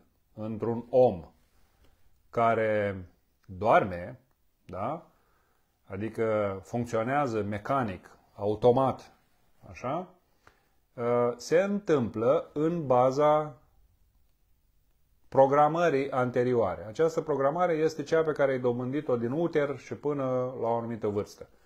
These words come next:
În baza ei funcționează majoritatea oamenilor. De aceea, dacă te uiți în jurul tău, vei constata că cei, cei mai mulți dintre oameni, din păcate, asta este, că de-aia toți învățătorii spun că omul este adormit.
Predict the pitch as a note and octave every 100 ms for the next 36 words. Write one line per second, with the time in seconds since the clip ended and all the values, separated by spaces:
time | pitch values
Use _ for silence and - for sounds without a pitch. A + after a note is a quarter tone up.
0 | _ _ _ _ - D3+ G#3+ F3+ D3 C#3+
1 | A#2+ G#2+ B2 E3+ D#3+ C#3 A#2+ C3 C#3 C3
2 | A#2+ A2+ A2 G2 A2 G#2 G2 F2 E2 -
3 | _ _ _ _ - C3+ D#3 G3 G#3 F#3
4 | D#3+ - C#3 D#3 D#3+ D3 B2 B2 C#3+ C3+
5 | G#2+ B2+ D#3+ D#3 C#3 B2 A#2+ D3+ D#3 D3+
6 | C#3 C3 - _ _ _ _ _ - -
7 | F3 E3+ - _ - E3 D#3 C3 A2+ G#2
8 | G2 G2 A2 B2+ B2 A#2 G#2+ _ A2 C#3
9 | C3 B2 C#3+ A2 F#2 A#2+ A2+ - F2+ F2
10 | A#2+ C#3+ - - _ _ _ - A2 B2
11 | A#2+ A2 F#2+ F#2 B2 B2 A2 G#2 G#2+ B2
12 | A#2 G#2+ B2+ B2 A2 A2+ A2+ A2+ G#2 G#2+
13 | G#2 A2 G#2+ G2+ -